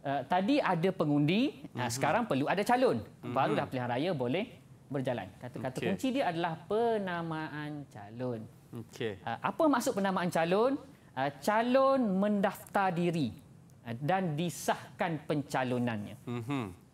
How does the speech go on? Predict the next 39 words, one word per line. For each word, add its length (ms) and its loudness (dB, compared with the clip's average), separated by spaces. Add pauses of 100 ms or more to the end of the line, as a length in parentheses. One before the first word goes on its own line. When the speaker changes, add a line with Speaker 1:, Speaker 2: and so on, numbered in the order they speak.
Speaker 1:
Okey, 160 -6
bila 320 2
tarikhnya 400 0
lima 320 -2
belas 240 -2
Jun 240 -4
sembilan 320 -6
belas 120 -4
lima 200 -2
lima. 240 0
Oi, 160 0
kenapa 320 0
dah 80 2
sembilan 280 -2
belas 120 0
lima 200 0
lima? 280 2
Tadi 160 -2
sembilan 240 -2
belas 160 0
lima 80 -2
puluh 160 -4
empat. 160 2 (160)
Speaker 2:
Ya. 80 -2
Speaker 1:
Sebab 160 -2
ini 160 -2
sudah 240 -2
bermula 480 -2
proses 640 -6
pilihan 400 -2
raya 240 -4
tersebut. 480 -10 (480)
Speaker 2:
Mhm. 320 -14 (240)
Speaker 1:
Okey. 160 -16 (1040)
Sekarang 320 0
kita 200 0
lihat, 320 -2
tadi 240 0
calon 560 0